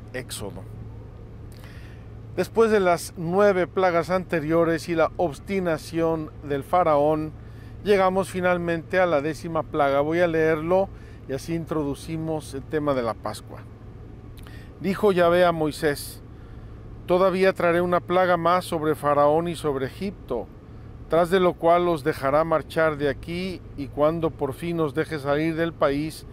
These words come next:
él mismo os expulsará de aquí. Habla pues al pueblo y que cada hombre pida a su vecino y cada mujer a su vecina objetos de plata y objetos de oro".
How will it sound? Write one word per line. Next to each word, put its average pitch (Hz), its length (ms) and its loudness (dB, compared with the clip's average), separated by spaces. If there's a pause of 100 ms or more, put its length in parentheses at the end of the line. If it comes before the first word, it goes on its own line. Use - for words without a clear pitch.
(420)
él 196 180 4
mismo 180 480 0
os 165 160 0
expulsará 143 800 0
de 139 100 0
aquí. 113 340 -6 (1080)
Habla 170 300 4
pues 170 320 -2
al 165 140 2
pueblo 175 500 4
y 180 60 -4
que 151 160 -4
cada 156 220 2
hombre 160 360 2
pida 170 320 -2
a 156 40 0
su 147 180 -6
vecino 175 640 -4 (420)
y 123 100 -10
cada 180 280 4
mujer 175 380 0
a 170 60 2
su 165 140 -8
vecina 160 760 -2
objetos 151 640 -4
de 143 80 -4
plata 147 440 2
y 151 120 -4
objetos 143 520 -4
de 127 120 -4
oro". 123 320 0